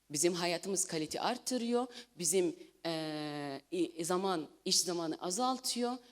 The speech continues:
bizim profesyonel bir şekilde her şeyi hallediyor ama içinden ön yargısı var ve bunun siz daha küçük yani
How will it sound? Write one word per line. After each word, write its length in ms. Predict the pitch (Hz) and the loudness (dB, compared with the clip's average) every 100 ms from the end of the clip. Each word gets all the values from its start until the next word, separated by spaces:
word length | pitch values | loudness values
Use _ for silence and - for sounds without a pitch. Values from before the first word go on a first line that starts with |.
| _ - | _ -4
bizim 380 | 170 202 208 | -2 0 0
profesyonel 640 | 185 190 175 180 190 208 175 | -2 -4 0 0 2 -2 0
bir 60 | |
şekilde 500 | 170 175 - 160 135 131 - - _ | 0 -2 -6 -6 -4 -8 -10 -20 _
her 160 | 214 | 0
şeyi 200 | 226 175 | 2 2
hallediyor 580 | 160 214 277 285 277 302 294 - | 0 0 0 0 0 -2 -4 -6
ama 300 | 190 165 143 _ _ _ | -2 -4 -6 _ _ _
içinden 680 | 285 - 320 247 180 214 285 | 4 6 6 4 2 0 0
ön 160 | 196 196 | 0 0
yargısı 500 | 202 202 262 - 294 | 0 0 -2 0 0
var 180 | 311 339 330 - - | 2 0 -4 -12 -6
ve 120 | 202 | -4
bunun 360 | 226 269 320 311 320 - | 0 2 0 -2 -14 -8
siz 260 | - 247 | -6 -4
daha 340 | 233 240 - - | -2 -2 -4 -8
küçük 440 | 247 - 247 - | -12 -10 -10 -4
yani 340 | 214 196 196 | -2 0 -2